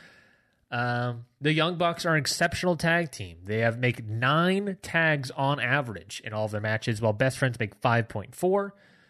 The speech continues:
Best Friends are on a three-loss streak, two and two in tag team matches. Well, the Young Bucks are also two and two. However, they're on a one-win streak,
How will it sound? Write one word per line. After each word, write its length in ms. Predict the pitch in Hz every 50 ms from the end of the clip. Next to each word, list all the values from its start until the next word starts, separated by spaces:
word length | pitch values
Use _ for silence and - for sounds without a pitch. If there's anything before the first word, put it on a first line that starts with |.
| _ _ _ _
Best 220 | _ 160 156 151 -
Friends 340 | - 165 156 151 143 123 127
are 180 | 143 139 -
on 180 | - 139 143 139
a 120 | 127 117
three-loss 1300 | 117 - - - - 151 139 151 156 175 180 185 185 - 151 135 131 135 131 131 135 127 - - - - _ _ _ _ _ _ _
streak, 640 | - - - - - 139 120 107 107 107 - - - _ _ _ _ _ _ _ _ _
two 280 | _ - 151 175 190 196
and 120 | 190 170
two 320 | 139 - 123 98 90 92 113 - _ _ _ _ _ _ _ _ _ _ _ _ _ _
in 140 | - 127 113
tag 280 | 110 120 113 107 104 101
team 320 | - - 98 95 95 95 - - _ _ _ -
matches. 520 | 117 104 87 - - - - - - - _ _ _ _ _ _ _ _ _
Well, 100 | 131 131
the 60 | 143
Young 140 | 147 156 156
Bucks 240 | 160 160 156 -
are 60 | 170 175
also 240 | 214 247 - 339
two 200 | 294 - - 190
and 100 | 151 135
two. 340 | 123 131 120 117 123 135 131 -
However, 300 | - 139 147 147 147 156
they're 160 | 139 147 151
on 80 | 156 160
a 60 | 165
one-win 440 | 165 180 214 254 320 254 151 117 104
streak, 460 | - - - 98 87 95 _ - -